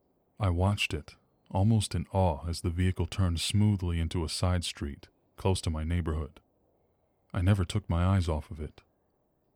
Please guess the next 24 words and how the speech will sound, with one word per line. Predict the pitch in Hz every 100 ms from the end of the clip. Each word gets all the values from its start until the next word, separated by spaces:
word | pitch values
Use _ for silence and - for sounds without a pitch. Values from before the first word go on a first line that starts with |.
| -
I | 104
decided, | 98 87 - 120 85 76 - _ _ _ -
perhaps | 90 92 95 -
against | 87 85 -
my | 82
better | 78 85 76
judgment, | 73 90 85 76 - _ _ _ _ _ _
to | -
follow | - 107 107 101
the | 87
car | - 107 98
and | 80
see | - 104
what | 90 78
its | 76 -
deal | 95 95
was. | 76 71 69 - - _ _ _ _ _ _ _ _ -
I | 101
walked | 98 113 - 104
down | 101 95
the | 85
road | 90 92 85
it | -
took, | 85 76 -